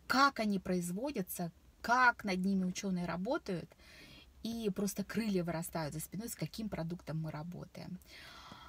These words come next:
А, вот, собственно, и все, да, и действительно, н-, я, наверное, никогда бы не, э, посмотрела в сторону шведского бренда Oriflame, если бы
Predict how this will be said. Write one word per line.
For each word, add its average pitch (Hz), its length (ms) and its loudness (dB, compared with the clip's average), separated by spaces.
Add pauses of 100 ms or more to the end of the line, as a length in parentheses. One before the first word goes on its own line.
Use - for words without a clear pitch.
(260)
А, 175 460 4
вот, 277 240 2
собственно, 277 540 4
и 240 160 2
все, 262 540 2
да, 240 300 4
и 226 140 2
действительно, 254 920 4
н-, 196 560 6
я, 247 180 2 (180)
наверное, 320 380 2
никогда 277 520 0
бы 277 180 -2
не, 233 300 -4 (540)
э, 196 460 2
посмотрела 262 640 4
в - 60 -4
сторону 190 800 2
шведского 185 580 0
бренда 170 460 0
Oriflame, 262 600 0
если 247 460 2
бы 185 280 -2